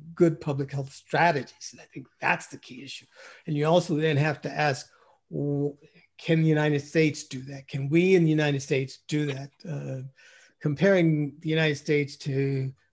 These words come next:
um, Japan or China or Korea, um, is a non sequitur if we're not gonna change our behavior. Um, and, I mean, I think we, we're seeing the European countries,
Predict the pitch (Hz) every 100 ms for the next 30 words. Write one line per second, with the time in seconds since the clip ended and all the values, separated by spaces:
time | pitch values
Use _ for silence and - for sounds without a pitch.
0 | _ - 156 151 135 139 139 143 - 156
1 | 147 143 143 139 127 135 - _ _ _
2 | - 160 147 143 143 147 156 139 - 131
3 | 143 160 151 151 139 - _ _ _ 151
4 | 147 139 135 131 131 131 - 165 139 151
5 | 156 160 156 - 196 196 139 139 139 147
6 | 143 156 151 143 139 131 135 143 131 127
7 | 131 123 139 135 131 _ _ - _ _
8 | 170 165 151 143 139 139 135 143 139 -
9 | 151 143 143 143 175 151 156 147 139 -
10 | 147 - - - - 190 170 160 156 156
11 | 156 170 156 135 147 143 139 131 127 -